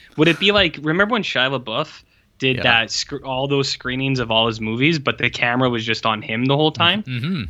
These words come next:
Speaker 1: Is that what it would be? Like a
Speaker 2: Uh,
Speaker 1: live feed of
Speaker 2: that,
Speaker 1: me watching
Speaker 2: that,
Speaker 1: Salo?
Speaker 2: that would be, that had crossed my mind. <laughs>
Speaker 1: Okay.
Speaker 2: 'Cause I,
Speaker 1: Okay.
Speaker 2: I, 'cause R J, I do have the technology.
Speaker 1: I, I'm aware you do. I'm
Speaker 2: Yeah.
Speaker 1: aware.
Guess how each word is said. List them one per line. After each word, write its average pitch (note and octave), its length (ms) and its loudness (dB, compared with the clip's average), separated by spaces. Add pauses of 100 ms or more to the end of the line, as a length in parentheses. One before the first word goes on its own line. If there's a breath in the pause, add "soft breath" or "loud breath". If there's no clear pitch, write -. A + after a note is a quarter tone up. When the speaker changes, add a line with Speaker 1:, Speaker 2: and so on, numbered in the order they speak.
Speaker 1:
Is B2 160 0
that B2+ 240 2
what F#3 120 4
it G#3+ 100 2
would G#3+ 160 -2
be? B3 260 2 (260 loud breath)
Like A#2+ 180 0
a C3 60 4 (100)
Speaker 2:
Uh, - 20 0
Speaker 1:
live B2 280 4
feed C3 380 -12
of C3 200 -8
Speaker 2:
that, B2 120 -4
Speaker 1:
me C#3 60 0
watching B2+ 420 0
Speaker 2:
that, A#2+ 60 -2
Speaker 1:
Salo? C#3 420 -2 (100)
Speaker 2:
that A2 140 0
would B2+ 140 -4
be, B2+ 180 -2
that A#2+ 100 0
had C3+ 160 -4
crossed C3 320 -4
my B2 140 -6
mind. A2 500 -8
<laughs> - 60 -16 (920 loud breath)
Speaker 1:
Okay. A#2+ 320 0 (240 loud breath)
Speaker 2:
'Cause B2+ 140 0
I, C#3+ 140 2
Speaker 1:
Okay. B2+ 80 -2
Speaker 2:
I, C3+ 240 2
'cause A2+ 180 -6
R A#2+ 140 0
J, B2 260 -4
I G#2+ 160 -4
do A2 200 -6
have A2+ 180 -6
the G#2 60 -8
technology. G2 840 -10 (800)
Speaker 1:
I, C#3 260 4
I'm F#3 80 2
aware B3 260 -2
you G#3 200 -2
do. A2 260 -4
I'm A#2 160 -4
Speaker 2:
Yeah. D#3+ 80 -2
Speaker 1:
aware. F3 260 -2